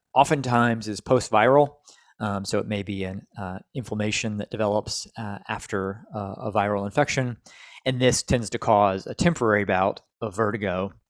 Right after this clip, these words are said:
that can, also can be pretty intense, but usually lasts a few days and then goes away. And then you have vestibular migraines, where you can have, um, uh, migraines that manifest largely as attacks of dizziness and vertigo and nausea.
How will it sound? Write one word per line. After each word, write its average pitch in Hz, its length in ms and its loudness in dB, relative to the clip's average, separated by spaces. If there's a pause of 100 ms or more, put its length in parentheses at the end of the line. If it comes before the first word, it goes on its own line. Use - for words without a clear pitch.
that 107 140 -12
can, - 80 -8
also 110 220 -6
can 95 120 -10
be 95 140 -10
pretty 95 220 -6
intense, 104 460 -4
but - 200 -14
usually 101 260 -8
lasts 101 260 -2
a - 40 -12
few - 120 -10
days 117 280 2
and 101 100 -6
then 98 80 -6
goes 98 260 -4
away. 127 540 8 (640)
And 151 80 2
then 170 80 6
you 147 120 6
have 127 180 6
vestibular 113 560 2
migraines, 117 880 2
where 110 440 4
you 113 200 -6
can 117 120 -4
have, 101 560 -2 (140)
um, 95 400 -8 (920)
uh, 139 120 -2
migraines 117 640 2
that 123 120 -6
manifest 107 720 0 (140)
largely 110 760 4
as 98 440 -4
attacks 104 420 -4
of 95 140 -8
dizziness 98 760 -4
and 95 400 -8
vertigo 92 680 -4
and 98 160 -8
nausea. 98 540 -6